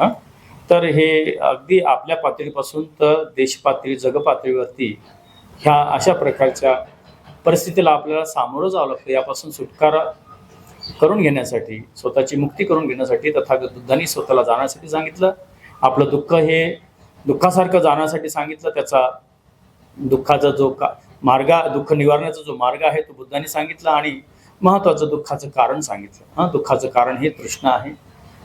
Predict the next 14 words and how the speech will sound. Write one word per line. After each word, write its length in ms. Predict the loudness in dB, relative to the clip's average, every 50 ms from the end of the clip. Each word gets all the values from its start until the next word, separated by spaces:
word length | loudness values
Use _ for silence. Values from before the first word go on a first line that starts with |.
| -20 -12 -6
भव 240 | 0 4 4 4 4
आणि 240 | 4 2 0 0 0
विभव 300 | 0 0 2 2 2 0
तृष्णा 440 | 0 -2 -10 -12 -10 -6 0 0 2
आहे, 220 | 2 0 -2 -8
कामतृष्णा 720 | -4 -2 0 0 0 -2 -4 -8 -8 -16 -16 -8 -4 -2 -2
आहे, 260 | -2 -2 -4 -2 -2
यापासून 400 | -2 0 0 -2 -2 -2 -2 -4
आपण 240 | -4 -2 -2 -6 -6
मुक्त 240 | -6 -6 -2 2 2
व्हावं. 300 | 2 4 2 0 0 -2 -6 -10 -18 -20 -20 _ -20 -20 -20 -20 -20 -8 0 2
या 140 | 4 4 4
दिवशी, 380 | 2 0 0 0 0 -2 -2
हं, 380 | -2 -4 -8 -6 0 2 2